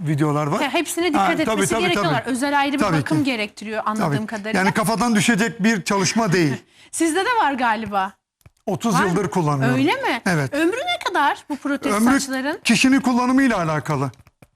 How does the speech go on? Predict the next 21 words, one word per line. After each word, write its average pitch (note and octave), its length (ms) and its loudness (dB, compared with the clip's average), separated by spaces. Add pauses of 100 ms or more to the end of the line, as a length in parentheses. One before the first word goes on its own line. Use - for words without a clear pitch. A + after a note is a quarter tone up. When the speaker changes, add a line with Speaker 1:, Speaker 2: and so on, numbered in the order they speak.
(340)
Speaker 2:
Yani B3+ 200 0
mesela D#4+ 440 2
o E4 160 -2 (140)
yapışkan D#4 560 0
mı A#3+ 320 -2 (120)
köreliyor A3+ 500 -2
zaman G#3+ 520 -2
geçtikçe? G#3 680 -6
Speaker 1:
Hayır. F3+ 300 2 (420)
Ee, - 20 2 (400)
ara F#3 240 2
bakımlarda A3+ 720 0 (100)
yapıştırıcı F#3 640 0
bölümleri F#3+ 420 2
zaten G3+ 400 0
değiştiriliyor F#3 380 2
Speaker 2:
Değiştiriliyor. E3 260 2
Speaker 1:
ama G3 280 0 (280)
saçın A3+ 340 0
genel A3+ 340 2 (120)
ömrü G#3 460 2